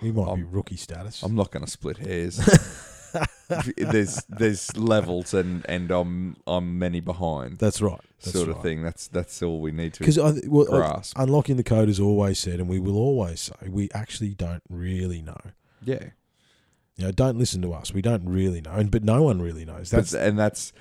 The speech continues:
Speaker 2: that's the trick to the
Speaker 1: that's
Speaker 2: phrase.
Speaker 1: Yeah, that's right.
Speaker 2: Is it's also alluding to the fact that no one really knows, and a lot of this stuff we may never.
Speaker 1: No.
Speaker 2: You know, unless, like we've said before, Space Daddy comes down and explains to us
Speaker 1: Exactly,
Speaker 2: the
Speaker 1: yeah.
Speaker 2: history of,
Speaker 1: Of the
Speaker 2: the
Speaker 1: world.
Speaker 2: prehistory of
Speaker 1: Of
Speaker 2: Earth.
Speaker 1: Yeah.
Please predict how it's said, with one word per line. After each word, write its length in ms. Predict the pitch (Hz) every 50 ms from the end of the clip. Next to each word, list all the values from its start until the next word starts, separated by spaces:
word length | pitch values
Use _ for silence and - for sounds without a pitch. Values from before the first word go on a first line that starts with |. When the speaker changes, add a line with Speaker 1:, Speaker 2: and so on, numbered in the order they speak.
| - - _
Speaker 2:
that's 240 | - 107 92 - -
the 100 | - 104
trick 300 | - - - 123 - -
to 120 | - - 101
the 80 | 82
Speaker 1:
that's 120 | 82 101 120 113
Speaker 2:
phrase. 320 | 104 104 90 85 80 92
Speaker 1:
Yeah, 60 | 123 123
that's 260 | 104 117 104 - -
right. 220 | 151 127 95 - - _ _
Speaker 2:
Is 160 | - 87 90 90
it's 160 | 85 - -
also 360 | 104 104 104 - - 98 90
alluding 360 | 87 87 90 92 92 87 87 82
to 100 | - 78
the 80 | 80
fact 320 | - - 87 82 85 - -
that 180 | 85 87 - _ _ _ _ _ _ _ _ _
no 200 | 95 107 123 131
one 160 | 123 98 87
really 260 | 82 78 78 73 73
knows, 340 | 73 73 73 76 78 82 - 87
and 80 | 85
a 40 | 90
lot 180 | 90 92 92 90
of 60 | 90
this 120 | 85 85 -
stuff 420 | - - 85 80 - - - _ _ _ _ _
we 120 | - 98
may 240 | 95 95 98 95 90
never. 400 | 85 85 87 90 90 92 - - - _ _ _ _
Speaker 1:
No. 220 | 104 95 80 69 - _ _
Speaker 2:
You 100 | - 90 82
know, 180 | 87 87 90
unless, 540 | 90 87 87 90 92 92 - - - - - _
like 220 | - 92 87 - -
we've 120 | 90 87
said 180 | - - 104 98
before, 400 | 101 92 - - 113 113 104 95
Space 380 | - - - 80 80 80 -
Daddy 240 | - 87 90 90 90
comes 300 | - - 95 87 85 85
down 240 | - 87 87 90 85
and 100 | 82 80
explains 500 | 78 - - - - 87 87 92 92 - -
to 180 | - 78 76
us 160 | 80 - -
Speaker 1:
Exactly, 440 | 120 117 107 110 104 98 - 82 80
Speaker 2:
the 100 | 87 82
Speaker 1:
yeah. 20 | 85
Speaker 2:
history 480 | - 107 98 - - - 87 85 85
of, 260 | 85 78 - - - _ -
Speaker 1:
Of 180 | - 98 90 85
the 60 | 98
Speaker 2:
the 60 | 90
Speaker 1:
world. 120 | 98 101
Speaker 2:
prehistory 600 | 101 127 120 113 107 113 104 98 - - 98 90 87
of 80 | 85 85
Speaker 1:
Of 60 | 90
Speaker 2:
Earth. 400 | 65 80 104 - 62 - - -
Speaker 1:
Yeah. 240 | 104 107 95 80 -